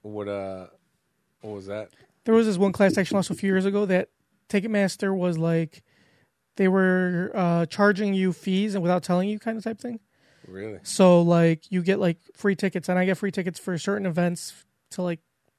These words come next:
Speaker 2: for the next, like, ten years or some shit. But it's only, like, spe-, it's, like, super specific events. Like, they're, like, they give you, and it's, like, the shittiest ones.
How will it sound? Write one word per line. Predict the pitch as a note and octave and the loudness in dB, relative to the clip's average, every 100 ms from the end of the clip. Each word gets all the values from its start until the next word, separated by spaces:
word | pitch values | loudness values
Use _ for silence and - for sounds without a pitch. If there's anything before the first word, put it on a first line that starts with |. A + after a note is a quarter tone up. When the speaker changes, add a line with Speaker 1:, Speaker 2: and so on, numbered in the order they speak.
| - | -10
Speaker 2:
for | |
the | F#3 | -4
next, | F3 - | -4 -4
like, | F3 | -10
ten | - F#3+ | -10 -10
years | F#3+ F#3+ | -10 -10
or | |
some | F3 G3 | -10 -12
shit. | F#3 | -2
But | A3+ | 2
it's | A#3 | 6
only, | C4+ | 6
like, | A#3 - | 6 4
spe-, | - G3+ - - | -4 -8 -10 -8
it's, | - | -2
like, | G#3+ | 0
super | - A3 G#3+ | 2 2 2
specific | G3+ G#3+ G#3 G#3+ | 0 -2 -2 0
events. | G#3 A3 A3 - | 0 0 -2 -2
Like, | F3+ D#3 | -2 -2
they're, | E3+ | -2
like, | E3 E3 - | 0 -2 -6
they | F3 | -10
give | F3+ | -6
you, | G3+ | -4
and | G3+ | -4
it's, | F#3+ | -4
like, | F#3+ | -8
the | D#3+ | -8
shittiest | - E3+ D#3 | -8 -8 -8
ones. | - E3+ F#3+ | -10 -14 -14